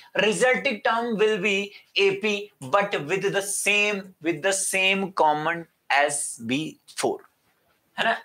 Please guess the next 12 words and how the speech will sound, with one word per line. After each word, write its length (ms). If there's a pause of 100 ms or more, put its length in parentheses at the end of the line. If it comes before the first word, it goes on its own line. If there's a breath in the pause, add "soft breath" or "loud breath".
As 320
before 480
पूरा 320
एक 160
साथ 300
है। 120 (1900 soft breath)
इस 220
लाइन 320
का 160
मतलब 360
क्या 140
है 160